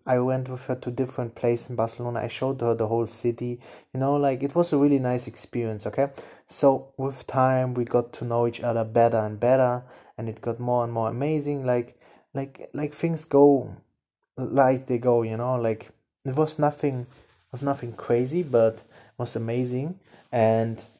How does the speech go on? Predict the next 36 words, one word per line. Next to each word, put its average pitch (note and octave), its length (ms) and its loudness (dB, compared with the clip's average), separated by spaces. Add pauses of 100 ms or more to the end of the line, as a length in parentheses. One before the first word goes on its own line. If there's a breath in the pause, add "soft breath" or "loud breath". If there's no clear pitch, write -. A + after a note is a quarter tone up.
(840)
so, B2+ 580 0 (960)
like, B2+ 340 -2
like C3 200 4
I B2+ 60 2
said, A#2 400 -2
and A#2 140 -4
then C3+ 300 2 (380 soft breath)
it - 100 -16
started, C3 540 0 (240)
like, A#2+ 400 0
I A#2+ 60 0
started B2 380 0
to - 120 -6
realize, B2 260 0
okay, - 260 -2
she's B2 240 -10
not C3 180 -4
here C3 180 -2
forever A2 460 0 (600 loud breath)
because A#2 300 -6
she's - 260 -12
going A2+ 300 2
back A2 220 -4
to - 80 -10
Mexico. - 560 -10 (320 loud breath)
So, A#2+ 480 2 (400 loud breath)
um, B2 480 0 (600)
she - 180 -4
was D3 180 0
starting C3 720 2
to B2 120 -6
talk, B2 400 0
like, A#2 160 -4
"Hey, C3 260 -4
you B2+ 140 -4
know, C#3 360 -4